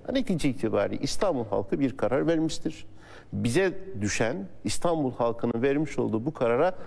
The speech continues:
saygı duymaktır. İstanbul halkının vermiş olduğu bu karara saygı duyarken biz niye böyle bir sonuçla karşılaştık diye tabii ki kendi içerimizde bir, e, çek yapıp, değerlendirme yapıp gördüğümüz eksik ve aksaklıklar söz konusu ise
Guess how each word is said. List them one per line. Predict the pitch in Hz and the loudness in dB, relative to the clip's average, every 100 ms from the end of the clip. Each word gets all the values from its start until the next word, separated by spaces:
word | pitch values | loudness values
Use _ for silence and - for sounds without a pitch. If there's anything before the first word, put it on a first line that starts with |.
| - | -12
saygı | - - 135 123 117 | -6 0 2 2 2
duymaktır. | 104 95 92 - - - - - | 2 -2 -6 -10 -12 -14 -14 -8
İstanbul | - - 220 254 220 | -2 2 2 2 2
halkının | 151 135 135 123 | 2 2 0 2
vermiş | 117 139 190 - | 2 2 0 0
olduğu | 143 113 104 | 2 2 0
bu | - | 0
karara | 156 123 | 2 2
saygı | 110 123 117 107 | 2 0 0 2
duyarken | 131 175 151 127 117 - - - - | 2 2 2 -2 -4 -8 -18 -20 -4
biz | 156 180 165 - - - - | 0 2 0 -4 -10 -12 -2
niye | 113 151 226 - 123 | 2 4 4 2 2
böyle | 156 143 | 4 4
bir | 139 | 2
sonuçla | 139 135 143 - | 0 0 0 0
karşılaştık | 123 131 120 - 127 - - | 0 0 -2 -2 -2 -2 -2
diye | 117 - | -2 0
tabii | - 226 | -2 0
ki | 190 | 0
kendi | - 135 131 | 0 2 2
içerimizde | 139 123 120 117 110 113 - - - 120 | 2 2 2 0 2 0 -2 -8 -4 2
bir, | 123 131 - - | 2 0 -8 -2
e, | 110 107 | 0 2
çek | 98 135 123 127 | 2 0 0 0
yapıp, | - 110 - | 0 -2 0
değerlendirme | 117 120 120 127 127 139 | 2 4 4 2 2 2
yapıp | 151 123 160 185 - - - - | 2 2 -2 -6 -10 -14 -14 -2
gördüğümüz | 127 139 135 165 196 - | 2 4 4 2 0 0
eksik | 139 - 233 185 | 0 0 0 2
ve | |
aksaklıklar | 147 - 135 - - 127 | 0 0 -2 -4 -2 -2
söz | 123 131 - | 0 -2 -2
konusu | - 120 - - | -2 -2 0 0
ise | - 294 | 2 2